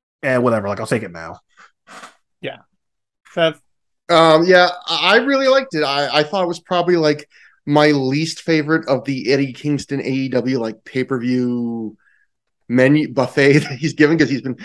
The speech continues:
Speaker 3: you know, I, I, I, you know, for example, I like the Chris Jericho Eddie Kingston match better. So,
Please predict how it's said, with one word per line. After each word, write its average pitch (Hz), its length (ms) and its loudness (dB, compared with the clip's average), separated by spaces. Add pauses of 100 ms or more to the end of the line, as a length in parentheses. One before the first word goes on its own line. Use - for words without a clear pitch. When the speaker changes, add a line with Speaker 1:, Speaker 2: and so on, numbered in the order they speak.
(180)
Speaker 3:
you 175 80 2
know, 156 220 6 (120)
I, 139 200 -2
I, 139 180 2
I, 139 260 0
you 123 80 -6
know, 120 240 -4
for 139 80 -6
example, 120 280 -4
I 113 80 0
like 123 220 -2
the 143 80 -4
Chris 143 240 -10
Jericho 165 460 0
Eddie 135 160 0
Kingston 135 400 -6
match 131 240 -4
better. 127 240 0
So, 127 580 2